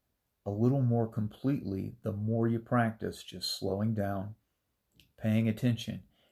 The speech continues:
using more of your senses, and paying attention to your senses as you're eating. Really enjoy the experience. Get into it.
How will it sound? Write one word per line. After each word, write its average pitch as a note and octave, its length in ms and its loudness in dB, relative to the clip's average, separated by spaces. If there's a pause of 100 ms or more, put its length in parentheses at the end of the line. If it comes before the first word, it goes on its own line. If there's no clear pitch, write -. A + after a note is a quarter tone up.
(120)
using A#2+ 540 6
more B2+ 280 4
of G#2+ 140 2
your G#2+ 100 2
senses, G2 580 -4
and G#2+ 220 -6
paying C#3+ 220 -2
attention C3+ 480 -2
to A2+ 80 -4
your G2+ 100 -2
senses A#2+ 540 -2
as A#2+ 260 -2
you're A#2 140 0
eating. A#2+ 320 0 (440)
Really C#3 440 6
enjoy B2 320 4
the A2 140 0
experience. - 640 -2 (100)
Get C3 160 2
into C#3+ 400 0
it. - 160 -8